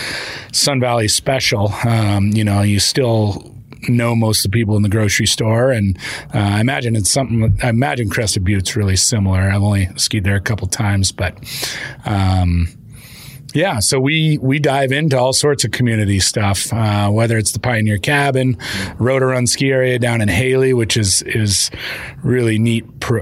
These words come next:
Speaker 1: uh, little ski area down there that the Sun Valley Ski Education Foundation has taken a lead on and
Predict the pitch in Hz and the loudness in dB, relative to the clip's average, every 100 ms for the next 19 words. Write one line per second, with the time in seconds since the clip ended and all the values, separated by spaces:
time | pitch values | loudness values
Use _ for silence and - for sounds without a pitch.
0 | - 120 104 98 - 127 127 113 - 143 | -2 0 2 0 0 0 0 0 -2 -2
1 | 123 117 113 113 113 110 110 110 110 113 | 0 0 0 0 2 2 2 2 2 2
2 | 120 131 113 110 104 104 104 101 - 135 | 0 0 0 0 0 0 0 0 0 0
3 | 113 107 101 120 113 107 120 107 113 113 | 2 2 0 0 -2 0 0 0 0 0
4 | 110 113 113 123 98 - 110 104 107 104 | 0 2 0 0 -2 -2 -2 0 0 2
5 | 120 120 113 110 113 104 | 2 2 2 2 2 0